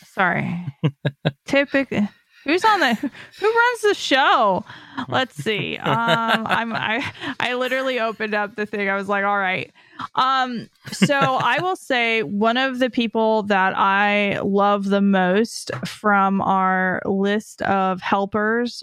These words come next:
Speaker 1: is Trap. Uh, he is the man, he's the man behind the curtain. He helped build our entire Discord. He is constantly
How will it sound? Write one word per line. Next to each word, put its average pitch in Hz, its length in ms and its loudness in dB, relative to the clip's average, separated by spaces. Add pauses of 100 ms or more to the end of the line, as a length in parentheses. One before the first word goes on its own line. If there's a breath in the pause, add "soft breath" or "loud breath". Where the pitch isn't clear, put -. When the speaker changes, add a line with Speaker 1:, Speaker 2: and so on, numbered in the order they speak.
Speaker 1:
is 196 580 0 (160)
Trap. 208 560 0 (580 soft breath)
Uh, 190 540 2
he 226 520 -6
is 196 720 -2 (680)
the 208 180 0
man, 202 420 0
he's 294 340 -4
the 240 100 0
man 208 220 0
behind 185 300 -2
the 180 60 -6
curtain. 202 500 -4
He 208 840 -4
helped - 520 -4 (420)
build 214 400 0
our 196 220 0
entire 233 520 0
Discord. 196 800 -2
He 190 440 -2
is 185 320 -2
constantly 208 1000 0